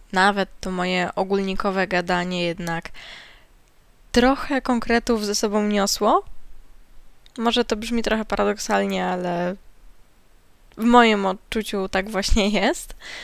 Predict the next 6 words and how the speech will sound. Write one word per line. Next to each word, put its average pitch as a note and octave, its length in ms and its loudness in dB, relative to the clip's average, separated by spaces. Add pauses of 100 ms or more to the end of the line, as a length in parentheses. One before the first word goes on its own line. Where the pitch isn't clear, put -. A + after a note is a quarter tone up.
(300)
Dało G#3+ 280 4
się G3+ 120 -4
przynajmniej F#3 400 -4
tego F#3 220 -2
słuchać G#3+ 560 -4 (440)
i F3+ 600 -4